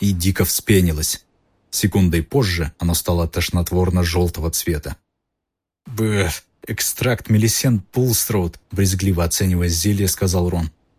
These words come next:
"Наверняка на вкус гадость". "А теперь ваши", сказала Гермиона. Гарри бросил волос Гойла в средний стакан,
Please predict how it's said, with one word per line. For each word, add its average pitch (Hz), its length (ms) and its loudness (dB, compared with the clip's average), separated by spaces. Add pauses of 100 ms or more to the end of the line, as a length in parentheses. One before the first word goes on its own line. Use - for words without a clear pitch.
(160)
"Наверняка 147 600 2
на 127 120 4
вкус 117 340 -2
гадость". 107 680 2 (1000)
"А - 100 -8
теперь 104 300 2
ваши", 104 480 0
сказала 85 420 0
Гермиона. 82 540 0 (480)
Гарри 120 420 2
бросил 123 520 2
волос 98 360 2
Гойла 98 380 4
в - 60 -2
средний 95 420 2
стакан, 82 440 -2